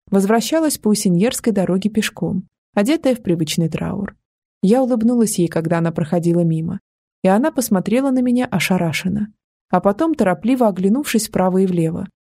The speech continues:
улыбнулась в ответ. Ее личико ныряло вверх-вниз под черной островной шляпкой.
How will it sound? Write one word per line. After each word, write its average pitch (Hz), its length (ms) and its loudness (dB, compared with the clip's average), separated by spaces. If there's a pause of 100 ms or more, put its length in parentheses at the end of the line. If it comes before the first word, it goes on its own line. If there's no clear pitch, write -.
(140)
улыбнулась 185 580 0
в - 40 -2
ответ. 185 460 -4 (680)
Ее 220 200 6
личико 277 400 0
ныряло 208 440 2
вверх-вниз 214 760 0
под 165 180 -2
черной 247 400 0
островной 165 520 -2
шляпкой. 160 600 -4